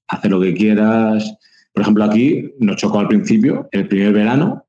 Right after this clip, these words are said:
cuando íbamos a trabajar, pues a lo mejor yo alguna mañana tenía que ir a trabajar muy pronto, y yo las primeras mañanas, bajando para, para Andorra la Bella, pues nada, a las cinco de la mañana más o menos, y me encontré a tres, a tres jóvenes subiendo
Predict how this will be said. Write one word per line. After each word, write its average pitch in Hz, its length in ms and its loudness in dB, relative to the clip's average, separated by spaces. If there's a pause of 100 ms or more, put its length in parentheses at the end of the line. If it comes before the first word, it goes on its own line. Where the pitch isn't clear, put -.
(140)
cuando 87 320 -2
íbamos 92 240 -2
a 95 60 -2
trabajar, 92 320 -2
pues 104 120 -2
a 98 40 0
lo 98 60 2
mejor 95 180 0
yo 98 60 2
alguna 98 180 2
mañana 98 280 0
tenía 95 180 0
que 92 60 0
ir 95 60 0
a 85 60 -2
trabajar 95 240 0
muy 95 160 2
pronto, 117 560 0
y 113 140 2
yo 95 100 2
las 113 140 -2
primeras 110 260 2
mañanas, 110 680 0
bajando 95 520 0
para, 90 340 -2
para 90 140 -2
Andorra 90 280 0
la 92 80 0
Bella, 147 440 -2
pues 98 140 0
nada, 95 260 -2
a - 20 -2
las 92 140 -4
cinco 104 180 2
de 98 60 0
la 95 40 2
mañana 98 200 0
más 98 160 -2
o 104 60 2
menos, 123 300 2
y 98 100 2
me 92 80 0
encontré 90 220 -2
a 92 100 -2
tres, 98 280 -4
a 107 100 -4
tres 101 120 -2
jóvenes 98 320 0
subiendo 104 580 0